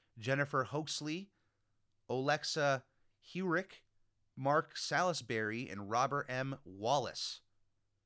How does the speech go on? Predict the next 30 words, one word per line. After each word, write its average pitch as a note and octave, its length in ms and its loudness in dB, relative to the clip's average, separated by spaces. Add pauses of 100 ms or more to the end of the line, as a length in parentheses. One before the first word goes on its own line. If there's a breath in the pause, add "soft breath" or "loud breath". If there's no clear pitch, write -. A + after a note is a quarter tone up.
(1080)
I F3 80 6
hope G#3+ 200 8
all G3+ 160 8
of F3 60 2
you E3 120 2
have C#3 140 0
fond A#2+ 280 2
memories G2 440 -2
of F2+ 120 -10
working F#2 300 -4
on F2 160 -6
this F2 140 -10
show. F2+ 380 -6
I, G3 420 6
I G#3 160 2
like F3 400 2 (280)
Little A#2+ 340 -2
Bill F#2 380 -4
as F#2 120 -8
a F2+ 40 -12
character G2 580 -4 (400 loud breath)
who, C4+ 400 0 (340)
if F#3+ 120 -4
I F#4 100 0
remember C#4 280 2
correctly, G3+ 380 2
was E3+ 200 2
once F#3+ 360 -2
a, G3 80 -6 (180)
I, F3+ 160 -4